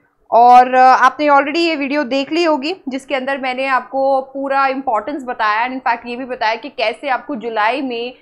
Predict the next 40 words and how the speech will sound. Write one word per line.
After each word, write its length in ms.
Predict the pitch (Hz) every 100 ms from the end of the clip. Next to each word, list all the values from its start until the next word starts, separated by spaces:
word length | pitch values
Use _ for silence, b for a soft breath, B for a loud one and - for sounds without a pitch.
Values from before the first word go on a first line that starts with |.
| _
या 60 | 269
जुलाई 400 | 240 247 247 277
का 120 | 311
सबसे 480 | - 285 _ - 330
बेस्ट 340 | 254 247 -
यूज़ 240 | 226 202
करना 220 | - 160 156
है। 160 | - _ _ _ _ _ _ _ _ _ _ _ _ -
अब 100 | 262
इससे 260 | 269 381
पहले 300 | 370 320 330
कि 120 | 349
हम 80 | 370
आगे 300 | 302 277 277
बढ़े 240 | 311 302 330
और 140 | 320
आज 300 | 262 269 269
की 120 | 349
हमारी 280 | 359 311 320
इस 120 | 320
क्लास 300 | 320 254 285
को 120 | -
शुरू 300 | 339 - 302
करें, 280 | 339 302 320
जिसके 280 | 277 - 302
अंदर 360 | 269 262 302 330
हम 200 | 294 262
लोग 220 | 302 311
कंप्लीट 520 | 277 262 277 311 320
करने 240 | 370 285
वाले 220 | 311 277 269
हैं 80 |
हमारे 180 | 277 269
चैप्टर 340 | 285 262 233 285
नंबर 220 | 294 302
वन, 260 | 254 247
the 120 | 277 247
last 480 | 220 226 269 247
lesson 340 | 190 175 277 277
को, 200 | 330